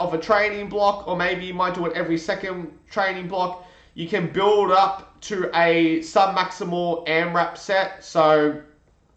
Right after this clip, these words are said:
you might be on that, that last, um, week of training,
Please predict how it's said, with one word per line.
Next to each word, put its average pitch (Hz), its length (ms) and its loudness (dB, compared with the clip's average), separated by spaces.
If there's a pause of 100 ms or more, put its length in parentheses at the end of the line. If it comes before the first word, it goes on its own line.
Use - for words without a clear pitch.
(100)
you 131 140 -8
might 151 340 0
be 151 360 4
on 151 140 -4
that, 135 160 0
that 139 180 -2
last, 175 540 2
um, 139 480 -2
week 156 180 -4
of 143 80 -4
training, 160 540 0